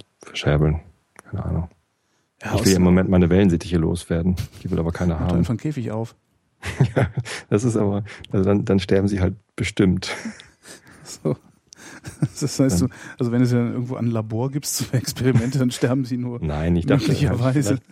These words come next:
Speaker 1: vielleicht kann ich in Anwesenheit, äh, der Kinder irgendwelcher anderen Leute das so oft erwähnen, dass die Kinder ihre Eltern so lange nerven, bis die dann die Wellensittiche nehmen und wir den Dreck los sind.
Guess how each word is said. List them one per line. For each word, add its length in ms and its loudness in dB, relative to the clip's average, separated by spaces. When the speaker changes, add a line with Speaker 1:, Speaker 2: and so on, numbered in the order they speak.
Speaker 1:
vielleicht 440 -6
kann 160 0
ich 160 -2
in 120 -2
Anwesenheit, 1000 -2
äh, 400 0
der 240 -2
Kinder 460 2
irgendwelcher 400 0
anderen 240 6
Leute 360 2
das 380 -10
so 140 0
oft 220 -2
erwähnen, 340 2
dass 140 -2
die 120 -6
Kinder 260 2
ihre 200 -2
Eltern 260 2
so 120 0
lange 200 2
nerven, 340 0
bis 140 -6
die 140 0
dann 180 2
die 220 -4
Wellensittiche 560 0
nehmen 480 2
und 240 0
wir 80 2
den 140 4
Dreck 240 -6
los 240 -4
sind. 260 -2